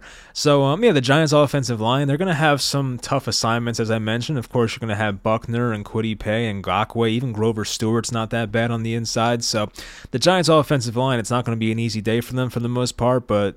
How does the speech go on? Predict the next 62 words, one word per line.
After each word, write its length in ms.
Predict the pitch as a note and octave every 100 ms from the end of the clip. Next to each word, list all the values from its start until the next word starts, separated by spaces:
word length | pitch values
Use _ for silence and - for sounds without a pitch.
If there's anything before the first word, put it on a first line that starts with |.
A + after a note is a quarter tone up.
| -
you 120 | E3
know, 160 | A2+ A2+
they 160 | A#2
could 180 | A#2 C#3+
have 180 | A#2 A2+
success 380 | A2 - A2+ -
in 80 | A2
this 140 | G#2+
matchup. 420 | G#2+ A2 A2+ A#2+
They 140 | G#2 G2+
should 240 | - A#2+
get 140 | A2
the 80 | G#2
ball 240 | G2+ G#2+ G2+
out 160 | G#2+
of 120 | G2+
Jones's 400 | F#2+ G#2+ G2+ G2+
hands 260 | - G#2 G#2
pretty 220 | - G2
quickly 460 | G2 A#2 A2 A2 A2
if 80 | -
they 160 | F#2
can. 420 | - - D3+ D3 - - - - -
And 100 | B2
as 140 | C3 C#3+
I 40 |
said, 200 | D#3+ F3
Richie 320 | B2 D#3 G3
James 460 | C#3 C#3+ D3+ D#3 A2
might 240 | A#2+ C3+
have 240 | A#2+ C3 B2
a 40 |
decent 400 | A#2 C3 - A#2
game. 320 | B2 C#3+ F2
The 180 | F#2+ G2+
Colts 340 | - A#2+ B2
do 100 | -
not 220 | A2+ A#2 A2
have 240 | A2+ A#2
their 120 | A#2+
slot 280 | G#2 B2 A#2
corner, 320 | - C3 G2
so 160 | - G2
Richie 280 | G#2+ - C3+
James, 420 | B2 C3+ D3 C3+
who 100 | A#2
I 80 | G#2
think 220 | A2+ G2+
led 180 | G#2 A#2+
the 60 |
Giants 400 | A2 A#2 A#2 A2
in 100 | G#2+
yards 320 | G2+ G#2+ A#2
last 320 | G2 G#2 - D3
week, 240 | D3+ - - - -
has 200 | - A2+
a 60 | C3
chance 280 | - B2+ B2
to 60 |
do 200 | B2 C#3
it 60 | C#3
again. 320 | B2+ C#3 B2